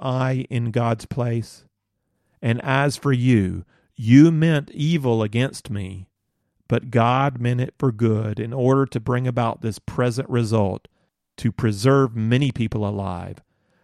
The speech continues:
So therefore do not be afraid. I will provide for you and your little ones."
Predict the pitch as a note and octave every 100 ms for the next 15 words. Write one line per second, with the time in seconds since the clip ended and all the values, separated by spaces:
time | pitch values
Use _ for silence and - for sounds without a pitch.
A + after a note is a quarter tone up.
0 | _ - A#2 A2 A#2+ C3 - B2 A2+ A2+
1 | A2 A2 B2 - B2 A2 G#2 - G#2+ F#2+
2 | F#2 F2+ - - A2+ B2 C#3+ C#3+ C#3 B2
3 | A#2+ A#2+ - A2 A2+ A#2+ A#2 A2+ A#2 A2+
4 | G2+ F#2+ F#2+ G#2 -